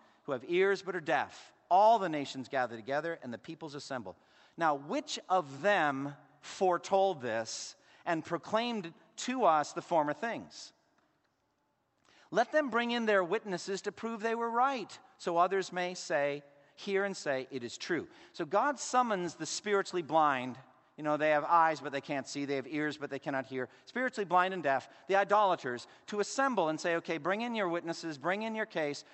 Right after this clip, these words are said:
and tell us which of your gods predicted these things that are happening now. Tell us, any of you knew the future? Any of you spoke through prophets like I have done?" And he's challenging them. None of them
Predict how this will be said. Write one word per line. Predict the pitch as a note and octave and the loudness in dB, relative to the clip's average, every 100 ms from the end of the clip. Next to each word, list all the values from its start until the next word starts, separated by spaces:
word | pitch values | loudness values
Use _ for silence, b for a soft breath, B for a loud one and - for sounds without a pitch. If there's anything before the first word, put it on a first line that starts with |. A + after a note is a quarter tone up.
| B | B
and | E3+ E3+ | -6 -2
tell | - G#3 | 2 4
us | D#3+ | 2
which | C#3 A#3+ - | -2 -8 -6
of | B3+ | -6
your | C4 | -6
gods | F#3+ G3 G3 G3 F#3 | 2 4 6 4 2
predicted | - F3+ C#3 F#3+ - E3 C#3 | -6 -6 -2 -2 -2 -6 -4
these | D3+ C#3+ | -4 -4
things | - D#3 C#3 | -4 -4 -2
that | D3 | -2
are | |
happening | C#3 D#3 C#3+ B2+ B2 | 2 2 2 -4 -6
now. | A#2 A#2 A2+ b b b b b b _ _ _ | -4 -4 -4 b b b b b b _ _ _
Tell | - A#3+ B3 | 4 4 6
us, | C3+ F#2 - - - | 2 -2 -12 -14 -6
any | E3+ G3+ B3 | -2 -2 -2
of | A#3+ | -4
you | A3 | -4
knew | A#3+ A#3+ | -2 -2
the | B3 A#3+ | -2 -6
future? | - A#3+ - B3+ B3 - _ _ _ _ b b b b | -6 -8 -6 -8 -10 -14 _ _ _ _ b b b b
Any | E3+ G3 B3+ | -4 -2 -2
of | C4+ | -4
you | F#3+ A3+ C4 | -4 -2 -2
spoke | - - A#3+ B3 | -2 0 2 2
through | - B3 | -4 -10
prophets | A#3+ G#3 A3+ A3+ A3+ - - | 0 4 4 2 -8 -6 -4
like | G#3 G3 | 0 2
I | G3+ | 4
have | G#3+ F#3 | 2 0
done?" | F#3+ G3 G3 F#3 - _ _ _ _ _ _ _ _ _ _ _ _ _ _ | -2 -4 -6 -14 -20 _ _ _ _ _ _ _ _ _ _ _ _ _ _
And | B2+ | -10
he's | B2 | -8
challenging | - - F#3 G3+ F3+ B2+ A#2 | -8 -4 -2 -2 -4 -6 -8
them. | G2+ F2 _ | -10 -14 _
None | C3 E3 F#3 G3 | -14 -8 -6 -6
of | D#3+ | -6
them | B2 A2 | -8 -12